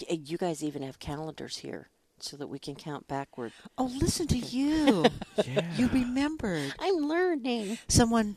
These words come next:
Speaker 2: suggested yesterday that, you know, people were s-, starting their seeds, and I, I was thinking, you know, it's probably not a good idea. It's, it's probably a great idea to come and get your seeds and start planning out your garden.
Speaker 1: Yeah.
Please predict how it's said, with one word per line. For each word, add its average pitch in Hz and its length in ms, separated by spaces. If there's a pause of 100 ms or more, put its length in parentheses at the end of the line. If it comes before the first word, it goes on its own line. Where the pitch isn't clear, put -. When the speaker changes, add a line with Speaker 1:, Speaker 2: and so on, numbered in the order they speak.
(120)
Speaker 2:
suggested 196 600
yesterday 185 600
that, 160 240 (140)
you 180 120
know, 175 60
people 170 320
were 160 80
s-, - 160 (480)
starting 180 560
their 165 320 (120)
seeds, 190 600
and 165 120
I, 160 220 (460)
I 185 80
was 185 160
thinking, 185 260
you 185 60
know, 190 140
it's - 360
probably 202 300
not 185 160
a 175 40
good 170 160
idea. 170 360 (260)
It's, - 220 (180)
it's - 160
probably 202 380
a 160 60 (100)
great 226 260
idea 165 400
to - 100
come 165 140
and 160 120
get 208 200
your 190 80
seeds 143 400
and 147 80 (480)
start - 340
planning 180 460
out 165 200
your 139 80
garden. 160 600
Speaker 1:
Yeah. 107 300